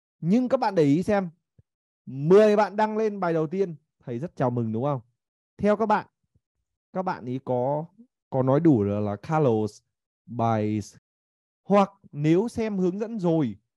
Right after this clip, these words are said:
thì các bạn đã hiểu vì sao thầy hay nói là các bạn không tập trung chưa? Chắc nhiều khi thầy cứ bảo là các bạn không tập trung, các bạn không hiểu là tập trung là gì đúng không?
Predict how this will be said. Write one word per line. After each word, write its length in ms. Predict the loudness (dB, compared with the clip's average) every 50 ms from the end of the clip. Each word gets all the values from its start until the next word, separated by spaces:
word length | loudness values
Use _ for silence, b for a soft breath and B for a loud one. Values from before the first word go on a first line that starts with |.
| _ _ _ _ _ _ _
thì 140 | -14 -14
các 140 | -10 -10 -6
bạn 180 | -6 -6 -6 -4
đã 80 | -6
hiểu 220 | -4 -2 0 0 0
vì 140 | 0 -2 -4
sao 220 | -4 -6 -6 -4
thầy 160 | -4 -4 -4
hay 140 | -4 -6 -6
nói 160 | -6 -8 -8
là 80 | -8 -8
các 120 | _ -6
bạn 100 | -6 -6
không 180 | -4 -6 -4 -4
tập 120 | -4 -6 _
trung 200 | -4 -4 -4 -2
chưa? 180 | -2 -2 -4 -4 _ _ _ _ _ _ _ _ _ _ _ _ _ _ _ _
Chắc 200 | -6 -6 -4 -2
nhiều 180 | -2 0 0 -2
khi 160 | -2 -4 -2
thầy 160 | -2 -2 -2
cứ 120 | -2 -2
bảo 160 | 0 0 0 0
là 80 | -2
các 120 | -4 -4 -4
bạn 160 | -4 -4 -4
không 180 | -6 -10 -8
tập 100 | -8 -10 -8
trung, 140 | -8 -10 -8
các 60 | -6
bạn 120 | -6 -6 -4
không 140 | -2 -2
hiểu 180 | 2 2 2 2
là 140 | 2 0 -2
tập 160 | -4 -4 -6 -6
trung 180 | -6 -6 -2
là 80 | -2 -2
gì 200 | 0 0 -2 -2
đúng 120 | -2 -2
không? 180 | -2 -2 -4 -6